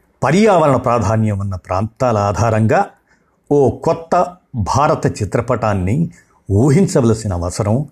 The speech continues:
ఉందని నేను గట్టిగా నమ్ముతున్నాను.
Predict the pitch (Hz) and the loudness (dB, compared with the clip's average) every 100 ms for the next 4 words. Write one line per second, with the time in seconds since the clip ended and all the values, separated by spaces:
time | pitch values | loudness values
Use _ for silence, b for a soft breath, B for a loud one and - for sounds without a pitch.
0 | b b b 90 98 131 131 104 143 170 | b b b 0 4 4 4 2 -2 -8
1 | _ - _ - 92 113 113 95 80 76 | _ -20 _ -6 -2 2 2 0 -4 -2
2 | 107 107 156 156 131 101 98 98 87 85 | -2 0 2 4 2 0 -2 -6 -8 -8